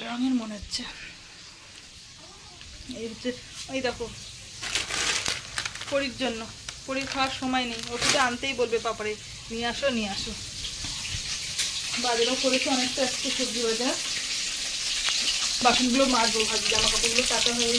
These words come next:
গিয়েছে, মিষ্টি টুষ্টি তো বসে দেবো, মাছ ভাজা প্রায় হয়ে এসছে, আর এই কটা ভাজলেই হয়ে যাবে। দেখা যাক খাওয়া দাওয়ার পর আজকে বিকেলবেলা আবার কোথায় বেরোতে বলি, ওই কাছাকাছি যাবো টুকিটাকি,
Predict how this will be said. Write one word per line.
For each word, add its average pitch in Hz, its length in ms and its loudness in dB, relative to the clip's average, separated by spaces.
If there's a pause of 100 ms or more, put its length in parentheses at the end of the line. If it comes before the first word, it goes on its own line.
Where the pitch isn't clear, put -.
গিয়েছে, 269 280 4 (220)
মিষ্টি 247 260 4
টুষ্টি 254 260 0
তো 277 140 4
বসে 427 240 2
দেবো, 277 220 2
মাছ - 200 4
ভাজা 466 240 2
প্রায় 226 280 2
হয়ে 220 260 4
এসছে, - 340 0 (880)
আর 226 140 4
এই 214 80 6
কটা 233 260 4
ভাজলেই 220 360 4
হয়ে 196 180 4
যাবে। 180 200 4 (2750)
দেখা 294 280 8
যাক 311 200 10
খাওয়া 262 200 10
দাওয়ার 262 240 8
পর 254 220 10
আজকে 240 280 10
বিকেলবেলা 226 360 8
আবার 226 160 8
কোথায় 220 280 6 (400)
বেরোতে 220 380 2
বলি, 233 240 2 (760)
ওই 440 160 6
কাছাকাছি 302 500 6
যাবো 208 140 4 (100)
টুকিটাকি, 214 420 2